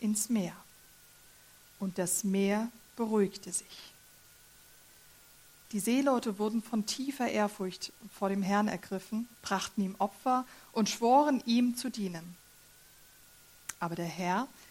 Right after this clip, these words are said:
ließ einen großen Fisch kommen, Jona zu verschlingen. Und Jona war im Leib des Fisches drei Tage und drei Nächte. Okay,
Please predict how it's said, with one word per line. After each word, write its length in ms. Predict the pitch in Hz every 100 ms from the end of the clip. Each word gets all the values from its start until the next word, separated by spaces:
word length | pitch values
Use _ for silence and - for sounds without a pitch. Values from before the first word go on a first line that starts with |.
| -
ließ 160 | 220 202
einen 240 | 190 190
großen 460 | 196 220 269 269 269
Fisch 340 | - 240 -
kommen, 240 | - 160 156 185 -
Jona 360 | 208 226 240 240
zu 120 | 240
verschlingen. 720 | - 208 - 180 170 180 185 - - - - - - - - -
Und 240 | 202 175
Jona 380 | 214 233 262 240
war 320 | 196 190 202
im 160 | 190 170
Leib 440 | 175 175 240 - -
des 180 | 202
Fisches 640 | - 208 - 214 208 - - - -
drei 240 | 190 180 254
Tage 580 | - 190 180 185 196 214 - - - -
und 220 | 196 175 -
drei 300 | 175 185 208
Nächte. 460 | 190 175 - - - - - - - - - - - - - - - - - - - - - - - - - - - - - - -
Okay, 340 | 220 226 170